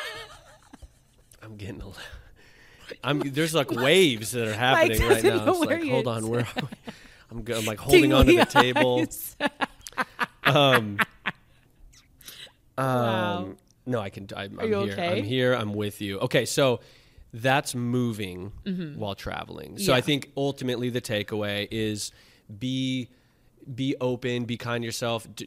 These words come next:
Speaker 1: try to add to versus take away, and try to drop a little of, of the obsession.
Speaker 2: Yeah, and I think just remember, like, anything is better than nothing. Maybe you
Speaker 1: Mm-hmm.
Speaker 2: do, like, a five-minute stretch before you go to bed at that night.
Speaker 1: Yeah.
Speaker 2: You know what I mean? But I definitely, that is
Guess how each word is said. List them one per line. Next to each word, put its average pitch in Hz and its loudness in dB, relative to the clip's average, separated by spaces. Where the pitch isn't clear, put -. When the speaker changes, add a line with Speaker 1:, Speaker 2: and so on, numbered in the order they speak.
Speaker 1:
try 127 -2
to 127 -2
add 113 -8
to 117 -8
versus 107 -10
take 110 -10
away, 104 -4
and 104 -8
try 117 -12
to 123 -8
drop 110 -10
a 113 -12
little 110 -8
of, 107 -10
of 113 -16
the 113 -10
obsession. 107 -14
Speaker 2:
Yeah, 480 0
and 269 -2
I 320 0
think 330 -6
just 320 -2
remember, 311 0
like, 180 -2
anything 240 -4
is 262 -6
better 240 2
than 254 -4
nothing. 240 -4
Maybe 180 0
you 294 2
Speaker 1:
Mm-hmm. 240 -6
Speaker 2:
do, 240 -2
like, 285 0
a 269 -4
five-minute 285 -6
stretch - -4
before 262 -6
you 269 -2
go 277 0
to 285 -2
bed 190 -2
at - -2
that 147 -2
night. 147 -8
Speaker 1:
Yeah. 120 0
Speaker 2:
You 196 -2
know 214 -2
what 208 -6
I 196 -4
mean? 190 -4
But - -2
I 233 2
definitely, 233 -2
that 196 2
is 233 0